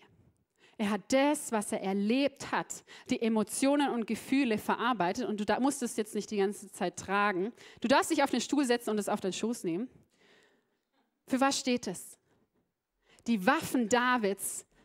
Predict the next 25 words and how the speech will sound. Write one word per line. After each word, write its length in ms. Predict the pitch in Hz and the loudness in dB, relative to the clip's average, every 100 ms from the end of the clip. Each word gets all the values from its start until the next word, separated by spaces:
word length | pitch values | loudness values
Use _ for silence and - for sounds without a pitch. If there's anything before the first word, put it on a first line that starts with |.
| _ | _
waren 280 | 220 214 220 | 0 2 0
nicht 240 | 233 - | -4 -6
die 60 | - | -10
Speere, 680 | - - 240 240 254 208 185 | -10 -2 2 2 2 0 -4
sondern 340 | - 202 196 | -2 0 0
es 220 | 196 - | -2 -6
war 80 | 196 | -6
eine 160 | 185 180 | -4 -4
Schreibfeder. 760 | - 180 185 - 190 170 175 185 _ _ _ _ _ - - - | -6 -6 -6 -8 -10 -10 -12 -16 _ _ _ _ _ -20 -20 -14
Und 120 | - 208 | -6 -2
im 180 | 196 | -2
größten 640 | - - 262 311 302 - 302 | -4 0 2 2 0 -4 -6
Zerbruch, 800 | - 262 - - 262 - - - _ _ _ _ _ _ _ _ _ _ - | -4 -6 -4 0 0 -2 -12 -20 _ _ _ _ _ _ _ _ _ _ -6
den 120 | 214 190 | -4 0
David 320 | 214 240 226 | 0 0 0
erlebt 500 | 214 208 233 - - | 0 0 -2 -4 -10
hat, 320 | 160 - - _ _ _ _ _ _ _ _ _ _ _ _ _ _ - | -10 -10 -14 _ _ _ _ _ _ _ _ _ _ _ _ _ _ -4
wurde 220 | 214 208 | 0 2
er 160 | 196 | 0
zum 260 | 185 - 190 | -2 -8 -14
größten 600 | - 220 220 233 - 202 | -4 2 2 2 -4 -6
Liederschreiber 840 | 180 208 220 190 - - 180 180 | -4 -4 -4 -6 -8 -8 -6 -4
der 140 | 339 180 | -4 -6
Geschichte 720 | 180 - - 208 - - 185 - _ _ - | -6 -6 -4 -6 -6 -8 -8 -10 _ _ -6
jemals. 840 | 202 190 175 170 160 - - | -2 0 -2 -4 -8 -12 -16